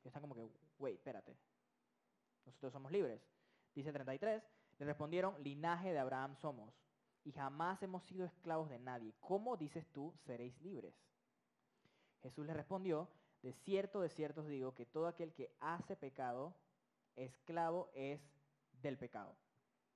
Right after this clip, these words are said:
Entonces, quiero parar aquí un segundo. Jesús le está diciendo a esta gente que, a estos judíos que habían creído en él,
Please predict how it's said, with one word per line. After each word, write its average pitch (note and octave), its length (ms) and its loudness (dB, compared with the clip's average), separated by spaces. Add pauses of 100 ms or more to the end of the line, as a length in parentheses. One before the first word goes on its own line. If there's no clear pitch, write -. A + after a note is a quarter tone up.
(640)
Entonces, A#2 260 -14
quiero D3+ 160 0
parar A#2+ 180 -4
aquí B2 120 -16
un A#2+ 80 -12
segundo. G#2 340 -10 (4000)
Jesús D#3 260 -2
le B3 60 4
está A#3 140 2
diciendo G#3 380 2
a C#3 120 6
esta E3+ 160 0
gente F#3 220 0
que, - 180 -4
a C3+ 60 -2
estos D#3 160 -2
judíos C#3+ 380 2
que C#3 100 -4
habían B2 240 -2
creído A#2+ 340 -4
en B2 80 -8
él, G#2 200 -12